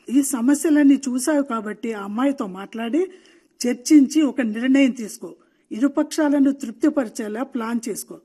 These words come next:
నేను కూడా అమ్మకి కాస్త కౌన్సిలింగ్ చేస్తాను అన్నది స్రవంతి. అక్క, ఏదో చెప్పబోయాడు సూరజ్. ఇంకేం మాట్లాడకు, రేపు మనం వెళ్తున్నాం అంతే.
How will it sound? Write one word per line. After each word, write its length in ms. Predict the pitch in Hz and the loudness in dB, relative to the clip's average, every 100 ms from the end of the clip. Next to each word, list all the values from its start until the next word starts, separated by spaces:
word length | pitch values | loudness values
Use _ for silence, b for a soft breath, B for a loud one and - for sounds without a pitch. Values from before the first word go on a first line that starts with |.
| _ _ - | _ _ -14
నేను 300 | 196 254 294 | -2 4 4
కూడా 220 | 294 269 247 | 4 0 -2
అమ్మకి 380 | 208 240 277 | -4 -4 -4
కాస్త 360 | 294 220 - 226 | -6 -6 -10 -12
కౌన్సిలింగ్ 720 | 214 214 233 254 269 247 240 | -12 -8 -6 -2 -2 -2 -6
చేస్తాను 420 | 214 - 208 214 | -10 -10 -10 -10
అన్నది 300 | 196 185 226 | -10 -10 -8
స్రవంతి. 540 | 269 220 196 170 190 - b b b b - | -8 -8 -10 -12 -14 -16 b b b b -20
అక్క, 340 | 208 _ - 240 226 233 339 - _ _ - | -20 _ -8 -6 -6 -6 -6 -8 _ _ -10
ఏదో 240 | 226 262 262 | -4 0 -2
చెప్పబోయాడు 840 | - 220 - 262 247 226 196 269 | -2 -8 -4 -4 -4 -6 -6 -8
సూరజ్. 520 | 277 247 196 160 - _ b b b | -6 -6 -6 -10 -18 _ b b b
ఇంకేం 520 | 269 294 302 294 339 | 4 4 4 2 4
మాట్లాడకు, 580 | 311 285 302 269 285 277 277 b b 202 | 4 2 2 -2 0 -2 -4 b b -2
రేపు 280 | 254 285 285 | 2 4 4
మనం 280 | 269 262 | 4 2
వెళ్తున్నాం 600 | 240 247 240 277 262 339 339 | 0 -2 2 4 4 4 2
అంతే. 360 | 226 - 226 | -6 -4 -10